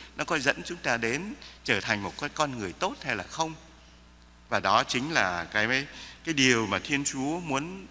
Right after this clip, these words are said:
gọi là, đến để giúp soi sáng, hướng dẫn cho mỗi người chúng ta. Chúa là đường để chúng ta biết được chọn con đường nào là con đường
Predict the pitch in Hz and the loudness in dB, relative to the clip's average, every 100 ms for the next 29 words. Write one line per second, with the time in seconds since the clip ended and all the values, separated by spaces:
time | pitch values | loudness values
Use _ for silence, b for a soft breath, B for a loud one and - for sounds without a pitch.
0 | - - 110 - 76 82 90 131 131 202 | -20 -10 -8 -6 -2 0 0 6 8 8
1 | 302 - B - 110 92 160 262 - - | 2 -4 B 2 2 4 4 4 -2 -16
2 | - - 120 113 - 107 113 127 127 123 | -16 -4 2 2 4 4 2 0 -6 0
3 | 113 143 120 95 123 117 82 - 117 104 | 0 0 -4 -4 -6 -6 -8 -8 -4 -2
4 | 95 - - B B B - 170 180 214 | -2 -8 -20 B B B -4 2 6 6
5 | 120 131 123 110 90 - 117 95 139 151 | 6 4 4 2 -4 -2 0 0 2 2
6 | 131 175 214 127 110 - 127 101 - B | 4 2 2 0 0 2 4 4 2 B
7 | B B 165 170 127 101 107 101 95 95 | B B 0 4 2 4 4 4 2 -2
8 | 113 143 139 98 90 | 2 2 2 0 -2